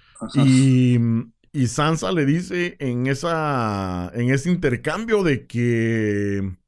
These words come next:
Speaker 2: obviamente que Tyrion pens-, piensa que Cersei va a llegar con el ejército a ayudarlos. Sansa le dice, "Ja, yo pensé que eras el hombre más inteligente, eh, de, de, de los siete reinos", ¿verdad? Y como que se queda como defraudada.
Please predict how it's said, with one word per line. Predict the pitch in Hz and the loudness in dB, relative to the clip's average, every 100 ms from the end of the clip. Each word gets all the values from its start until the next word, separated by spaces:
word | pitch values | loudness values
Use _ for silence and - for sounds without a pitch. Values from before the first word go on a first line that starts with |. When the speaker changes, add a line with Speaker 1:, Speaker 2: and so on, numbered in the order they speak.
| _ _ _ _ _ _ _ _ _ _ 135 | _ _ _ _ _ _ _ _ _ _ 0
Speaker 2:
obviamente | 151 156 160 180 | 4 4 2 0
que | 135 | -2
Tyrion | - 147 151 165 | 0 2 2 0
pens-, | 131 123 - | 0 -4 -2
piensa | 151 165 160 165 | 2 2 2 -2
que | 131 | -2
Cersei | 120 151 151 170 | 0 0 0 0
va | 156 | 2
a | |
llegar | 156 147 147 | 2 0 -2
con | 165 143 | -2 -2
el | 113 | 0
ejército | 139 156 151 - | 2 2 0 -2
a | 135 | -2
ayudarlos. | 113 123 165 135 123 139 - - - | 0 2 2 2 0 0 -6 -20 -14
Sansa | - 151 151 165 | -2 0 0 2
le | 147 | 2
dice, | 156 151 | 2 0
"Ja, | 170 208 127 - 139 | 0 -2 -4 -6 -4
yo | 135 | -2
pensé | 156 151 135 | -2 -2 -2
que | |
eras | 156 156 | 0 0
el | 120 127 | 0 0
hombre | 143 | 0
más | 147 139 | -2 -2
inteligente, | 160 - 110 95 170 180 113 92 - - _ - | -4 -4 -2 -2 -2 -2 -6 -6 -10 -20 _ -4
eh, | 101 101 101 98 95 95 92 - _ _ _ - | 0 2 2 0 0 -2 -4 -10 _ _ _ -20
de, | - 107 92 110 - - | -6 -6 -6 -10 -10 -2
de, | 107 101 98 98 98 95 95 95 | 0 2 0 -2 -2 -2 -4 -4
de | 95 101 | -4 -2
los | 101 95 95 95 | -2 -2 -2 -2
siete | 135 135 135 | 0 0 4
reinos", | 180 220 131 123 120 | 4 4 2 0 0
¿verdad? | 110 131 170 - _ - | 0 0 -2 -8 _ -6
Y | 120 117 | -4 -2
como | 120 113 - | -2 -4 -2
que | 107 | -4
se | 92 - - | -4 -10 -2
queda | 131 147 151 | 0 2 0
como | 135 127 110 | -2 0 0
defraudada. | 110 107 104 107 170 160 131 131 | 0 0 0 2 2 2 0 -4